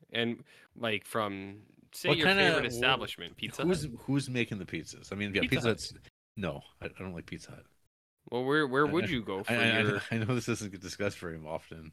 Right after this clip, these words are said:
Speaker 2: I mean, I don't wanna
Speaker 1: Well, you don't wanna
Speaker 2: I,
Speaker 1: infringe
Speaker 2: I,
Speaker 1: on the
Speaker 2: I, I,
Speaker 1: brand.
Speaker 2: I don't wanna hurt the business,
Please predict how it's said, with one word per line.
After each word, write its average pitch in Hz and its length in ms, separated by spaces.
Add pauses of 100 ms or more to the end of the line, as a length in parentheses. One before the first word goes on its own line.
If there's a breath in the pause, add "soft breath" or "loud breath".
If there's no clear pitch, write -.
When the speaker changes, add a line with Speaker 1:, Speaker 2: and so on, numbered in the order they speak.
Speaker 2:
I 87 40
mean, 85 180
I 85 60
don't 90 220
wanna 82 180 (640 soft breath)
Speaker 1:
Well, 123 80
you 135 100
don't 170 100
wanna 143 140
Speaker 2:
I, 117 40
Speaker 1:
infringe 113 420
Speaker 2:
I, 117 40
Speaker 1:
on 104 80
the 107 60
Speaker 2:
I, 107 60
I, - 20
Speaker 1:
brand. 95 460 (220)
Speaker 2:
I 107 60
don't 104 140
wanna 92 260 (540 loud breath)
hurt 92 360 (280)
the 80 60
business, - 720